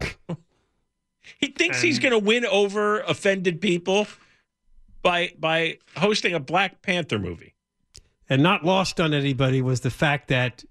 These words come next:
Speaker 2: the screening was scheduled for today. Today is the last day of Black History Month.
Speaker 1: <laughs>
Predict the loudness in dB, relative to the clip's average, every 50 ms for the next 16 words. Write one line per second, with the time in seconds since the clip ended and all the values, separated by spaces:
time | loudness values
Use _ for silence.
0 | _ _ -10 -8 -8 -8 -4 0 0 2 2 4 2 2 0 0 2 0 2 2
1 | 0 -2 -2 -2 0 0 0 0 0 -4 -4 0 2 4 4 4 2 -2 -6 -8
2 | -12 -16 _ _ _ _ _ _ _ _ _ _ _ _ _ _ _ _ -12 -10
3 | -8 -6 0 2 2 2 2 0 0 -2 -4 -4 -6 -8 -6 -6 -6 -4 -2 -2
4 | 0 0 0 -2 -4 0 0 2 2 2 0 -2 -4 -6 -2 0 0 0 0 -2
5 | -2 -6 -8 -10 -12 -20 _ _ _ _ _ _ _ _ -4 -2 -2 -2 -2 -2
6 | -2 -2 -2 -2 -4 -4 -4 -4 -6 -12 -14 -14 -16 -18 -18 _ _ _ _ _
7 | _ _ _ _ _ _ _ _ -12 -12